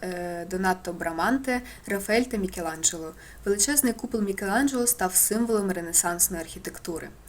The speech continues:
Купол Флори-, Флоренційського собору, що спроєктований Філіппо Брунеллескі, є одним з найвизначніших досягнень архітектури Ренесансу. Палаццо Медічі Рікарді у Флоренції, який відзначається масивними формами та діамантовим рустом,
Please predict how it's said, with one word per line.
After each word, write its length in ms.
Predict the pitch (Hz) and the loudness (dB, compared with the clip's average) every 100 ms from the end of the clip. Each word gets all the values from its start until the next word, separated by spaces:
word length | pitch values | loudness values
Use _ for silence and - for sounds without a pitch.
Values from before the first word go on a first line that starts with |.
| - - - | -20 -20 -6
Купол 340 | 302 302 294 | -4 0 0
Флори-, 320 | 269 208 208 - | 0 -2 -2 -6
Флоренційського 840 | - 214 208 190 - 220 - 196 | -4 -2 0 2 4 4 2 2
собору, 580 | 185 - 190 214 185 156 | 4 4 2 2 0 -2
що 240 | - - 247 | -2 2 2
спроєктований 800 | - 185 185 - 196 190 175 | 2 -2 -4 -2 -2 0 0
Філіппо 480 | 170 - 185 180 185 | -2 0 4 4 2
Брунеллескі, 800 | 170 180 185 202 180 151 - 160 | -4 -2 0 2 2 4 2 0
є 320 | - 196 262 | -10 0 0
одним 360 | 262 196 202 240 | 0 0 0 2
з 80 | 202 | 2
найвизначніших 880 | 190 185 185 165 - 185 226 208 | 2 -2 2 4 4 4 2 2
досягнень 600 | 185 180 - 180 196 190 | 2 2 6 6 4 0
архітектури 640 | 180 - 190 180 - 185 180 | -2 -4 -8 -8 0 0 2
Ренесансу. 800 | 175 175 175 - 165 160 - - - - - - - - | -2 4 8 8 6 2 2 0 -10 -18 -18 -16 -16 -4
Палаццо 440 | 208 226 277 - 226 | 2 6 6 6 4
Медічі 460 | 214 214 233 220 | 2 2 4 4
Рікарді 540 | 196 196 240 285 240 196 | 4 4 2 2 0 -2
у 120 | 196 | -4
Флоренції, 800 | - 190 214 302 294 - 185 151 | -2 2 2 4 4 6 4 0
який 360 | 175 - 190 185 | -4 0 2 4
відзначається 720 | 180 185 175 185 170 170 170 | 6 4 4 2 4 4 2
масивними 580 | 170 - 170 165 165 | 8 10 10 2 -6
формами 480 | 170 - 160 170 160 | -4 -2 -2 -2 -8
та 100 | 165 | -6
діамантовим 720 | 175 165 160 160 165 170 160 | -2 -2 -2 -4 -6 -10 -10
рустом, 380 | 151 143 - - | -6 -2 -2 -4